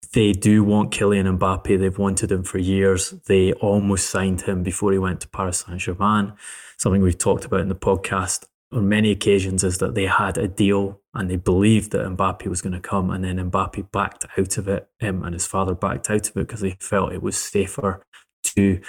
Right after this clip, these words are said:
um, pursue the next stage of his career remaining in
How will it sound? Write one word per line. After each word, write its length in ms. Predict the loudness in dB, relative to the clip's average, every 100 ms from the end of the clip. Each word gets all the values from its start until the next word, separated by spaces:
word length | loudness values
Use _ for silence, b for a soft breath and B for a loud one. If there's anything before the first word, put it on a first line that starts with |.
| B B _
um, 460 | -2 0 -2 -4 -8 _ _ _ _
pursue 400 | -2 0 2 2
the 80 | 4
next 260 | 2 2 0
stage 240 | 0 0
of 80 | 0
his 100 | -6
career 360 | -6 0 4 4
remaining 480 | 4 2 2 2
in 140 | 0